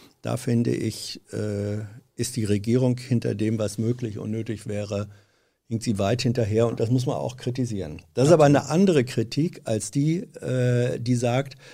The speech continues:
ähm, in Wahrheit gibt's Corona ja eigentlich, äh,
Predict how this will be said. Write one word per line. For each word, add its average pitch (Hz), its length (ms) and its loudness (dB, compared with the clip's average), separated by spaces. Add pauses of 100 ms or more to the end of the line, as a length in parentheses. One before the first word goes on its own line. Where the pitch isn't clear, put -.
(300)
ähm, 117 320 2 (100)
in 117 140 0
Wahrheit 120 300 2
gibt's 139 200 -6
Corona 104 400 -4
ja 98 160 -4
eigentlich, 95 600 -8
äh, 92 400 -8